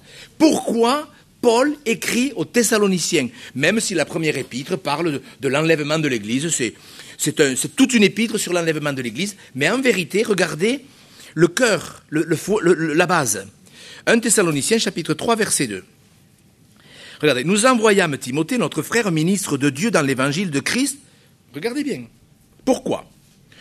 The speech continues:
Pour vous affermir et vous exhorter au sujet de votre foi. » Donc,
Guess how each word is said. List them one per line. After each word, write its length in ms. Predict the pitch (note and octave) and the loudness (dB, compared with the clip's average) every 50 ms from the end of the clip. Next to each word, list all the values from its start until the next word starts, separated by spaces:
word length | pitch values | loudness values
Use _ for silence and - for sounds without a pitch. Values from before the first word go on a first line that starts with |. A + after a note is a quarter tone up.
| - - - - - _ _ | -20 -20 -20 -20 -20 _ _
Pour 160 | - A#3 C#4+ B3 | 2 4 4 4
vous 180 | G#3+ G3+ D#3 | 4 2 2
affermir 800 | F3 D#3+ - F#3 F#3+ D#3 E3 F#3 G3+ A3+ B3+ D4+ E4 D#4 - - _ _ _ _ _ - | 0 0 0 0 0 0 2 2 4 4 4 2 0 -2 -8 -12 _ _ _ _ _ 2
et 80 | E3+ E3+ | 2 2
vous 260 | D#3 E3+ F3+ D3 D#3+ | 2 2 0 2 2
exhorter 760 | F3+ D#3 B2+ C3+ D#3+ D3 - - - G#3+ A#3 C#4+ F4 E4+ - - _ _ _ _ - | 0 0 0 -2 -4 -4 -4 -4 -2 -2 0 0 -2 -4 -8 -12 _ _ _ _ 4
au 100 | G#3+ B3 | 4 4
sujet 720 | A#3 - - F3 D#3+ C#3+ C3+ C#3+ E3+ G3 B3 D#4+ D#4+ - - _ _ _ _ _ - | 4 4 0 -2 -4 -4 -2 2 2 2 2 0 -2 -8 -12 _ _ _ _ _ -18
de 200 | A#2 A2 D3+ C#3+ | -6 -2 0 0
votre 480 | C3 A#2+ - A3+ C4+ C4+ - G#3+ G3 | 0 0 0 0 0 0 -2 -6 -10
foi. » 340 | - - A#2 G2+ F#2 - - _ _ _ - | -10 -10 -14 -14 -14 -16 -20 _ _ _ 0
Donc, 320 | C3+ A3+ C4+ E4 C#4 - | 2 2 2 2 -2 -8